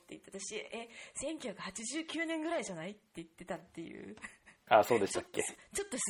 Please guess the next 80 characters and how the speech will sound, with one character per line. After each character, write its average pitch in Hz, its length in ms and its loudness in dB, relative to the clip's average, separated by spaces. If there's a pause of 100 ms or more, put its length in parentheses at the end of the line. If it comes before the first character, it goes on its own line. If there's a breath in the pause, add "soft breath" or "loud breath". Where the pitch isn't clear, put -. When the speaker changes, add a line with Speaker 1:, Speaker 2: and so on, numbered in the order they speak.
(100)
Speaker 1:
進 220 80 -4
ん 220 60 -4
で 214 100 -2
る 220 80 -4
ん 190 60 -6
で 165 80 -10
す - 140 -12
よ。 - 260 -10
あ 180 140 -4
の、 180 200 -6
Speaker 2:
<laughs> - 1400 8
Speaker 1:
あ 202 100 -8
の、 190 100 -6
ま 262 140 2
だ 277 160 4
エ 202 100 0
イ 208 60 -6
チ - 180 -6
テ 320 80 -4
ィ 302 80 -4
ー - 40 -18
テ 311 60 -6
ィ 294 40 -2
ー - 40 -20
ピ 320 120 -6
ー 202 60 -4
な 202 180 -2
い 202 140 -2
み 147 120 -12
た 147 160 -2
い 151 60 -6
な 143 200 -6 (380 soft breath)
感 196 200 -8
じ 190 60 -6
だ 214 60 -2
っ 214 40 -2
た 202 120 -6
の 190 120 -6
が、 175 180 -2
Speaker 2:
う - 100 -8
ん。 233 220 -6
Speaker 1:
ま 277 180 -2
だ、 220 480 2
あ 190 120 -4
の、 165 560 -4 (540 soft breath)
え 170 220 -6
ー 165 60 -8
っ - 20 -20 (240)
と、 160 300 -4
ネ 208 140 -4
ッ - 80 -8
ト 311 100 -2
ス - 140 -4
ケ 294 160 -2
ー - 20 -10
プ 294 120 -6
ブ 277 120 -2
ラ 277 160 2
ウ 262 60 -2
ザ 196 140 -2
ー - 80 -2
が 165 120 -8
な 180 140 -2
い 156 80 -4
世 - 140 -6
界 - 320 -12 (840)
Speaker 2:
う 107 40 -6
ん。 90 640 -6
Speaker 1:
っ - 160 -20
て 214 60 -8
い 190 60 -4
う 170 40 -8
感 190 200 -8
じ - 80 -6
か 190 100 -6
な 202 140 -6
っ - 40 -12
て - 220 -16
い 180 160 -12
う。 - 140 -14